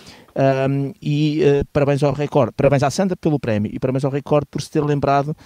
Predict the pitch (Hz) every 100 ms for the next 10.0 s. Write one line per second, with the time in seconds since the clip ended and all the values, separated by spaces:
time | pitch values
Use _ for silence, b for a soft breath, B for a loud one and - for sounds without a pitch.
0 | B B - 131 147 139 143 135 131 143
1 | 143 131 139 139 - 147 143 139 - 135
2 | 143 123 135 123 135 135 - - - -
3 | 127 127 131 123 120 131 131 117 123 120
4 | 120 - - 120 117 123 123 - 120 127
5 | 127 139 - - 135 123 135 135 139 127
6 | 135 120 113 - 110 - 131 - 151 139
7 | 123 127 131 139 131 139 - B B -
8 | 139 131 143 139 139 139 135 135 135 135
9 | - 127 123 127 123 123 123 127 123 -